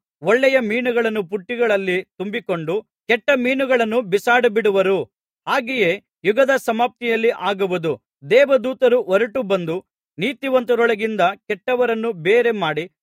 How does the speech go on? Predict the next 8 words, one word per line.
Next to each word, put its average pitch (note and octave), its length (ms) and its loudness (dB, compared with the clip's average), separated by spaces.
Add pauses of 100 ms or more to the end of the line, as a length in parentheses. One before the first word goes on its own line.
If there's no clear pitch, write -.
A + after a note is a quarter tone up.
(160)
ಅವರನ್ನು B3 440 2
ಬೆಂಕಿಯ A#3 520 0
ಕೊಂಡದಲ್ಲಿ A3+ 500 0
ಹಾಕುವರು. F3 800 -2 (260)
ಅಲ್ಲಿ B3+ 320 0
ಗೋಳಾಟವೂ A3 800 2
ಹಲ್ಲು A#3+ 400 0
ಕಡಿಯೋಣವೂ A3 720 0